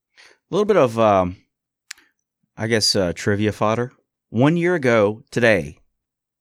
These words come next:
January the twenty-fourth, twenty sixteen, I recorded the first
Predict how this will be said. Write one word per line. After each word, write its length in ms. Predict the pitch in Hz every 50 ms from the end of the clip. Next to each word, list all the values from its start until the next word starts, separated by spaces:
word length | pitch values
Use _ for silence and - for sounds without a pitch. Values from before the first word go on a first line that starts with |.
| _ _ -
January 440 | 110 120 127 139 151 147 143 151 143
the 100 | 127 120
twenty-fourth, 760 | - - 135 127 127 - - 135 120 104 92 85 - -
twenty 300 | - - - 123 120 123
sixteen, 720 | 117 - - 123 - - - - 117 107 92 80 82 82 _ _ _ _ _ _ _ -
I 80 | 110 104
recorded 440 | 104 101 - - 143 143 139 131
the 80 | 104 101
first 480 | 92 - - 139 147 170 156 - -